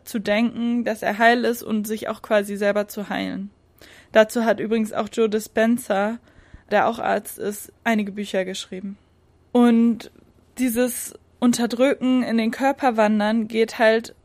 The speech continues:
unter anderem, also die Idee, auf den Psychologen C G Jung zurück, weil der geht davon aus, dass wir als Menschen quasi Licht- und Schattenseiten in uns haben oder auch ein Schattenreich.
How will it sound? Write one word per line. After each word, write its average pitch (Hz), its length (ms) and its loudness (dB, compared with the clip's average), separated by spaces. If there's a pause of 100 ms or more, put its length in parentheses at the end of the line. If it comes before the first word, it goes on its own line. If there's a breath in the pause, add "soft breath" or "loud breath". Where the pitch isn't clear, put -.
(160)
unter 240 360 0
anderem, 233 400 2
also 214 200 -2
die 208 200 -4
Idee, 226 420 2
auf 214 220 -2
den 214 380 -2
Psychologen 226 640 0
C 233 220 -2
G 214 160 -2
Jung 254 280 2
zurück, 214 500 -4 (400 loud breath)
weil 214 120 4
der 220 220 6
geht 233 220 -2
davon 226 360 -2
aus, 226 600 -4 (400 loud breath)
dass 214 380 2
wir 226 340 4
als 208 260 -2
Menschen 226 540 0
quasi 208 500 0
Licht- 233 380 -2
und 220 180 -4
Schattenseiten 262 800 0
in 247 140 0
uns 262 260 -2
haben 277 640 -4
oder 208 280 0
auch 196 100 -8
ein 208 140 -6
Schattenreich. 262 800 -4